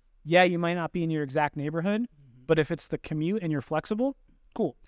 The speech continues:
Speaker 1: Obviously, there's other factors, right? School districts, so on and so forth.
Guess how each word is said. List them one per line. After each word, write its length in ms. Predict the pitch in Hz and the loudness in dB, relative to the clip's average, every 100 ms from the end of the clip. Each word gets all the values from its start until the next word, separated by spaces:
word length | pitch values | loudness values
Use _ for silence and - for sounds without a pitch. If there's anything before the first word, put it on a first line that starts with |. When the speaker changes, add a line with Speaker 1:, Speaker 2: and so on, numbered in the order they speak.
| - _ - | -20 _ 2
Speaker 1:
Obviously, 340 | 185 185 185 | 4 4 0
there's 180 | 165 151 | 2 2
other 140 | 156 | 0
factors, 420 | - 147 - 139 | 0 -2 -2 -4
right? 200 | 151 151 - | -2 -2 -2
School 180 | 170 147 | -2 0
districts, 360 | 151 - 147 | 0 -2 -6
so 120 | 160 147 | -4 -2
on 80 | |
and 120 | 139 - | -2 0
so 160 | 160 | 0
forth. 260 | 139 135 | -2 -8